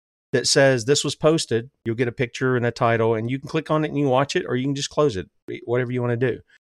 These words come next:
Uh, and you control that on your end. Once you sign up for it, it's in your browser that it's done. You don't have to contact us for that if you wanna do that rather than have the email. But, uh, the email is more consistent. Um, one of those a day instead of,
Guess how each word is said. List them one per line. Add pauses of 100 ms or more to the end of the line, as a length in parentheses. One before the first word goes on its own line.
(120)
Uh,
and
you
control
that
on
your
end.
Once
you
sign
up
for
it,
it's
in
your
browser
that
it's
done.
You
don't
have
to
contact
us
for
that (220)
if
you
wanna
do
that
rather
than
have
the
email.
But, (380)
uh,
the
email
is
more
consistent. (460)
Um,
one
of
those
a
day
instead
of,